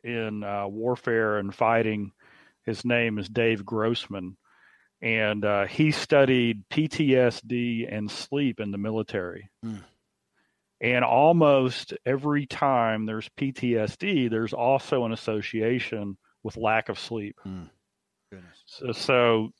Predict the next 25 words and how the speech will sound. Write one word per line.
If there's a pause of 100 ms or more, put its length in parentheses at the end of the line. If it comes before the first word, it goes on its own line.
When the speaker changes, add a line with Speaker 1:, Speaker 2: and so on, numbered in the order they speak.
Speaker 1:
it
is,
and,
and
then
in
the, (280)
just
look
at
the
U
S
and
what
we
see
here
with
law
enforcement. (1040)
Anytime
that
you
see